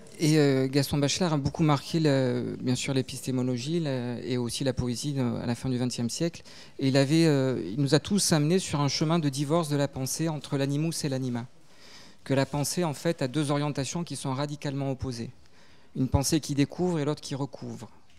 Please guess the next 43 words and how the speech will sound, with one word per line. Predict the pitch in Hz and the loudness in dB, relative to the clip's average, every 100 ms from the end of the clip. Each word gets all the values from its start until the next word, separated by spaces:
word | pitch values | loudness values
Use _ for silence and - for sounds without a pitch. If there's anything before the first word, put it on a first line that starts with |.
| - | -12
Une, | 139 135 131 113 95 - - - - - | -4 -2 -2 -4 -8 -16 -20 -20 -10 0
une | 123 | 6
recherche | 151 151 165 147 135 | 6 6 2 -2 -4
diurne | 143 156 175 170 | -6 -4 -2 -2
et | |
une | 139 | -2
rêverie | 131 139 127 143 | -4 -6 -6 -4
nocturne. | 135 131 - 107 107 - - - - - - - - - | -4 -6 -12 -12 -12 -14 -20 -20 -20 -20 -20 -20 -18 -4
Donc | 127 | -2
il | 139 | 2
y | |
a | 135 - | 0 0
en | 147 | -4
quelque, | 139 123 156 139 127 | -4 -6 -8 -10 -8
en | |
quelque | 135 131 139 | -8 -8 -6
sorte | 170 165 | -6 -6
le | 143 | -4
laboratoire | 139 143 143 156 139 | -4 -2 -4 -6 -6
de, | 139 127 120 | -6 -6 -6
du | 120 117 123 | -8 -10 -10
scientifique | - 139 135 - 180 - 139 - | -6 -6 -6 -6 -6 -6 -10 -4
et | 143 143 | -2 0
l'atelier | 135 139 143 147 | 0 -2 -4 -4
de | 139 | -4
l'artiste. | 131 123 - - - - - - - | -6 -6 -10 -10 -10 -14 -16 -18 -4
Et | 170 180 | 2 4
il | 170 | 4
n'a | 156 | 2
eu | 156 | 2
de | 147 | 0
cesse | 135 180 160 | -4 -6 -8
dans | 139 | -10
sa | 131 | -12
propre | - 147 - | -12 -12 -12
écriture | 123 - - 165 185 | -14 -14 -12 -6 -6
de | 151 123 | -6 -8
faire | - 156 | -6 -4
le | 131 | -2
départ | 131 143 147 | -4 -4 -6
entre | 131 - 127 | -6 -8 -8
les | 120 | -6
deux, | 113 | -8